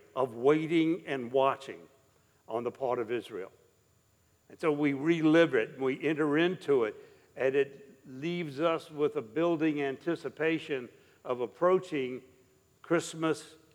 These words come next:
Eve and Christmas Day, where we celebrate the birth of Christ, the Messiah who has come,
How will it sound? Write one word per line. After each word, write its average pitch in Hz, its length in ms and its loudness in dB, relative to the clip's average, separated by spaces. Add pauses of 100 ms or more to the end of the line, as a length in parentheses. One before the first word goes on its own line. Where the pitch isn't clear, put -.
(340)
Eve 160 400 0
and 135 180 -2
Christmas 147 520 -6
Day, 147 400 0
where 135 160 2
we 123 160 -4
celebrate 147 680 0
the 135 60 -8
birth 156 400 0
of - 160 -8
Christ, 139 480 -4 (680)
the 139 80 -6
Messiah 143 640 0
who 139 200 -4
has 120 260 -6
come, 151 460 -4